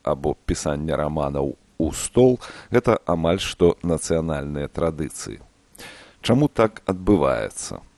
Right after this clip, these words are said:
Самы просты адказ — калябаранская прырода нашай літаратуры, якой для таго, каб выказацца, хапала акрэсленых рамак сацыялістычнага рэалізму. Але такі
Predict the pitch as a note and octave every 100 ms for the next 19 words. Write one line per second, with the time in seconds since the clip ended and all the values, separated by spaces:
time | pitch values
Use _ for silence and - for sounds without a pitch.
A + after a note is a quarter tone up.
0 | - - - F#2 E2 C#2+ - A#2 A#2 -
1 | G#2 - - F#2+ - _ - - F#2 E2
2 | F2+ F2+ D#2+ - - D#2 - F2+ F2 F2+
3 | D#2 D#2 E2 D2+ D#2+ D#2+ E2 - E2+ E2
4 | D2+ A1 G1+ - - - D#2+ - G#2 -
5 | C2 D#2+ - E2 C2+ C2+ - C#2 - -
6 | - C#2+ E2 A2 B2 G#2+ A2 - A2 -
7 | - - - - B2 A2+ G#2 - E2 -
8 | F2 E2 - D#2+ D2 - F2+ F2 E2 -
9 | - - - - E2 D2+ C2+ - D#2+ -
10 | D#2+ C#2 C#2+ D#2+ D#2 D#2+ D2 C2+ A1 -
11 | _ _ _ _ G2+ A2+ C3+ - - G2
12 | - -